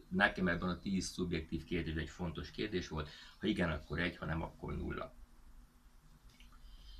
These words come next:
Most elvileg van egy, van tíz darab egyeseket és nullákat tartalmazó sorod vagy oszlopod, ahogy nekem is ezen a lapon ez most megvan.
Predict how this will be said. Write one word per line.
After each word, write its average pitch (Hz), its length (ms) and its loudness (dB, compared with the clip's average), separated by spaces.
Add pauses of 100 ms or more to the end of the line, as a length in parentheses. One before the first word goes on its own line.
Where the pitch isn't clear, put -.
(2500)
Most 113 240 2
elvileg 113 760 6
van 101 220 2
egy, 92 180 2 (140)
van 104 340 6
tíz 113 240 4
darab 90 280 4
egyeseket 85 580 2
és 82 140 0
nullákat 85 520 4
tartalmazó 82 520 4
sorod 82 340 2
vagy 73 160 2
oszlopod, 170 480 2 (1600)
ahogy 92 260 4
nekem 78 320 4
is 76 160 0
ezen 76 200 0
a 76 60 4
lapon 78 520 0
ez 78 220 2
most 78 260 0
megvan. 69 500 -2